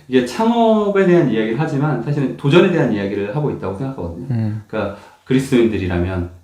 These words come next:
Speaker 1: 다 어떤 도전들을 할 텐데, 그 소명을 성취하기 위한 도전들을 할 텐데, 자신의 도전을 이 창업의 법칙에 비춰서 한번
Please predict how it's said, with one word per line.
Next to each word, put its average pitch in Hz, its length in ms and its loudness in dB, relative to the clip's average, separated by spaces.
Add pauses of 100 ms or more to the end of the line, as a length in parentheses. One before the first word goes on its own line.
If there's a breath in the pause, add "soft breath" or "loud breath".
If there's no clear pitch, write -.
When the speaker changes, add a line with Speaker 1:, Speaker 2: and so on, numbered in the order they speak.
(140)
Speaker 1:
다 95 140 -6
어떤 98 200 -4
도전들을 110 480 0
할 135 120 -2
텐데, 85 420 -4
그 - 80 -10
소명을 175 360 6
성취하기 165 380 -2
위한 120 140 -2
도전들을 104 540 -8 (160 loud breath)
할 147 120 -8
텐데, 131 400 -2 (280 loud breath)
자신의 175 360 2
도전을 135 760 2
이 104 100 -8
창업의 180 360 2
법칙에 117 360 -6
비춰서 - 460 -8 (280 loud breath)
한번 107 480 -2